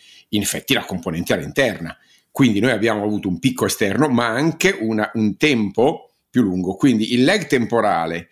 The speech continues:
fra la politica monetaria e l'economia reale in Europa è ancora più lungo, perché il trasferimento a valle dei costi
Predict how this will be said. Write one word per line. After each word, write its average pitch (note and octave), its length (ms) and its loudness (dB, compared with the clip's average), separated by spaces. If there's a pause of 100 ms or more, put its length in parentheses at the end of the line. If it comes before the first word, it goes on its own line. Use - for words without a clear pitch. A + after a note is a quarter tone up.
(300)
fra B2 320 2
la G#2 100 0
politica C3 300 0
monetaria G2 840 -2
e A#2+ 340 0
l'economia G#2 400 -2
reale B2 600 0 (200)
in D3+ 160 2
Europa A#2 400 0
è A2 140 -2
ancora G#2 540 0
più F#2 160 -6
lungo, D2+ 400 -12 (360)
perché D#3 640 0
il - 220 -20 (140)
trasferimento A#2 640 0
a - 20 0
valle G#2+ 240 2
dei C3+ 140 0
costi A2+ 540 -2